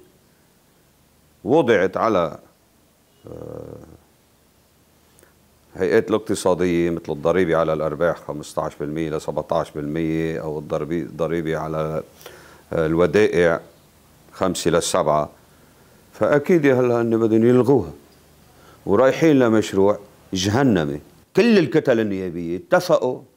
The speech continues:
على التقسيط ثلاث سنين، كل الكتل النيابية اتفقوا على إلغاء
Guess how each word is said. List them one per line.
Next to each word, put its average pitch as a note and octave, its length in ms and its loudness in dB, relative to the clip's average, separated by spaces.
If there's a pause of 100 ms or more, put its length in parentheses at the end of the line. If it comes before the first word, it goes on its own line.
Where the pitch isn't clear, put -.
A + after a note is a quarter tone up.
(580)
على C3 120 0
التقسيط A#2 480 -4
ثلاث G#2+ 320 -6
سنين، E2 300 -14 (760)
كل G#3 240 4
الكتل F3+ 460 4
النيابية A#2+ 680 0
اتفقوا A#2 840 0 (300)
على A#2+ 480 4
إلغاء A#2 520 2